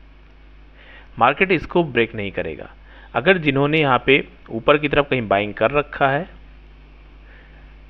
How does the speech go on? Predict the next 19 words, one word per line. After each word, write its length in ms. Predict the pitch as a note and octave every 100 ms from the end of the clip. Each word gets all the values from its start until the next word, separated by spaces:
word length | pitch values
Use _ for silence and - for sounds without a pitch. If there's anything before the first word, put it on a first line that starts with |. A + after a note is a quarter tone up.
| - - -
उनके 300 | A#2+ A#2+ -
लिए 100 | D3+ D#3+
थोड़ा 140 | B2 B2
सा 120 | C3
भी 220 | C3+ G3 - - A2
market 340 | A2 B2+ E3
में 120 | F3+ D#3+
ऐसा 160 | D3+
कुछ 240 | D#3 E3 -
दिख 320 | A#2 C#3 D#3+
नहीं 220 | D#3 C#3
रहा 220 | A2+ A2
है 140 | B2 E3
कि 100 | D#3+
market 320 | A#2 A2 C#3+
ऊपर 240 | A#2+ C3
जाने 280 | A#2 G2 G#2+
के 180 | A2 C#3
लिए 240 | F2 G2